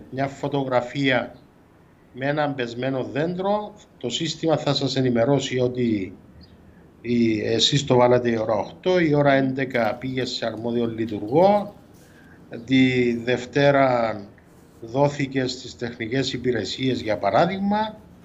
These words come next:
ε, και μπορείτε να έχετε ανα πάσα στιγμή ενημέρωση πότε λύθηκε ή αν δεν λύθηκε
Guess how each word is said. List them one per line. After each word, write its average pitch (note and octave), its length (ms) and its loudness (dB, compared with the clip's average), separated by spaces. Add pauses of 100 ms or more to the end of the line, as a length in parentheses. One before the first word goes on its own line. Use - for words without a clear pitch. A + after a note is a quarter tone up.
(560)
ε, C3+ 720 0 (1600)
και C#3 300 2 (140)
μπορείτε C3 540 2
να E3+ 100 6
έχετε F3+ 280 0
ανα D#3 160 2
πάσα F3+ 220 -2
στιγμή E3+ 320 -6
ενημέρωση F#3 580 -2 (140)
πότε G3+ 520 2 (680)
λύθηκε A#3 1040 0
ή F#3+ 160 4
αν F3+ 160 6
δεν E3 160 2
λύθηκε A#3 720 -6